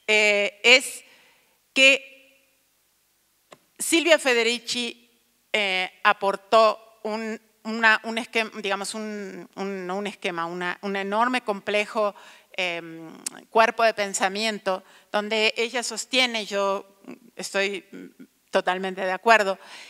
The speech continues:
que base de la acumulación originaria fue el, la invisibilización de los trabajos de las mujeres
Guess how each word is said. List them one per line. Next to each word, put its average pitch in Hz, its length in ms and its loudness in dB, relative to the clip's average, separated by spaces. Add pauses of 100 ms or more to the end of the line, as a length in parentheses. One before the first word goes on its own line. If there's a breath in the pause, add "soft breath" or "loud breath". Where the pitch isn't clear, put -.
(120)
que - 760 0
base 240 460 8
de 214 80 -4
la 202 120 -2
acumulación 196 840 -4
originaria 208 680 -2
fue 202 420 0
el, 196 400 -2
la 196 340 2 (260)
invisibilización 214 1160 -2
de 196 120 -6
los 180 120 -10
trabajos 196 640 0 (300 loud breath)
de 214 480 -2
las 190 180 -4
mujeres 233 560 0